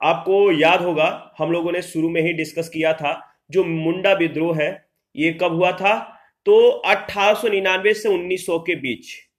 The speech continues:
ये विद्रोह हुआ था। तो ऑप्शन में जो है डाउटफुल,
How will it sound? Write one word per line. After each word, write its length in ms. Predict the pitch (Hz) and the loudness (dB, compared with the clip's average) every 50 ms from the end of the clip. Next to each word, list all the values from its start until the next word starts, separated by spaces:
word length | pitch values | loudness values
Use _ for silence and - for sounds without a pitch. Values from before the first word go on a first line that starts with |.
| _ _ | _ _
ये 100 | - 139 | -8 -6
विद्रोह 300 | 135 135 131 131 143 151 | -4 -4 -4 -4 -4 -2
हुआ 160 | 147 147 156 147 | -2 0 -2 -2
था। 380 | 151 165 175 185 - - _ _ _ _ _ _ | -4 -6 -10 -12 -14 -18 _ _ _ _ _ _
तो 100 | - 147 | -4 -2
ऑप्शन 400 | 139 135 147 143 - - 160 156 | 0 0 0 -2 -4 -4 -6 -4
में 160 | 156 156 156 139 | -4 -6 -6 -4
जो 140 | 143 139 | -4 -6
है 240 | 156 - - - _ _ _ _ _ _ | -6 -6 -10 -14 _ _ _ _ _ _
डाउटफुल, 680 | 110 110 127 135 139 139 - 151 156 160 - - - - | -6 -2 -2 -2 -2 -2 -6 -6 -6 -6 -6 -8 -14 -20